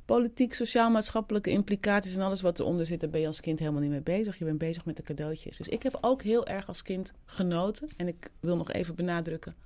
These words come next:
als enig kind, eh, werd ik natuurlijk heel goed verwend, eh, rondom, eh, de feestdagen. Dus ik heb er hartstikke mooie herinneringen aan. En ik begrijp ook dat we met z'n allen,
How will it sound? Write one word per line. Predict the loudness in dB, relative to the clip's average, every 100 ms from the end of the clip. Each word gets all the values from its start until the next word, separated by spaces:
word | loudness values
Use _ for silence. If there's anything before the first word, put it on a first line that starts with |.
| -8
als | -6 -6 2
enig | 6 8 6 2
kind, | 4 4 4 -4 -20 -20 -20 -20 -20 -20 -20 -20 -20 -20 -20 -20 -8
eh, | 0 4 6 6 2 0 -4 -10 -16 -14 -16 -14 -10
werd | -4 -2 0
ik | 0
natuurlijk | 0 0 -2
heel | 6 10 10
goed | 8 4
verwend, | 4 0 4 6 4 0
eh, | -4 -2 -4 -8 -6
rondom, | 0 0 2 2 4
eh, | 2 0 0 0
de | -2
feestdagen. | 4 6 6 4 4 4 0 -8 0
Dus | 2 4
ik |
heb | 2 0
er | 0 -2
hartstikke | -4 -4 -2 -2 -4 -2
mooie | -2 0 0
herinneringen | 0 0 2 0 0
aan. | 0
En | -2
ik |
begrijp | -4 -6 0 0 0
ook | -2 -4 -6 -12 -20 -20 -20 -20 -8
dat | 0 0
we | 2
met | 2 2
z'n | -2
allen, | 0 2 2 -2